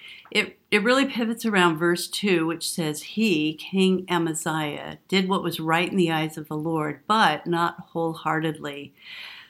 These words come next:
He began by doing what was right in God's eyes, and then he finished by doing what was right in his own eyes. And that reminds us of his father Josiah, who started strong but ended miserably. In fact, Second Kings fourteen three says, "In everything he, Amaziah,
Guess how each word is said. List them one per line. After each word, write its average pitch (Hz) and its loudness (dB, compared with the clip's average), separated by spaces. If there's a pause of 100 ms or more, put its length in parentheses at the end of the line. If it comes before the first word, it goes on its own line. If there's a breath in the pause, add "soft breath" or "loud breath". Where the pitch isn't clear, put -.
(140 loud breath)
He 233 2
began 233 4
by 220 4 (100)
doing 226 6
what 185 4
was 175 0
right 170 2
in 160 0
God's 160 2
eyes, 151 -6
and 185 4
then 185 6
he 160 2
finished 180 0
by 160 2
doing 175 4
what 151 -2
was 156 -6
right 160 0
in 160 -4
his 147 -4
own 202 4
eyes. 151 -2 (580 loud breath)
And 170 -2
that 277 6
reminds 311 8
us 175 6
of 175 0
his 180 0
father 190 6
Josiah, 180 4
who 185 4
started 202 4
strong 190 6
but 175 2
ended 190 4
miserably. 170 0
In 185 0
fact, 196 0
Second 254 0
Kings 240 0
fourteen 202 2
three 226 0
says, 165 -2
"In 180 2
everything 208 2
he, 180 2
Amaziah, 175 0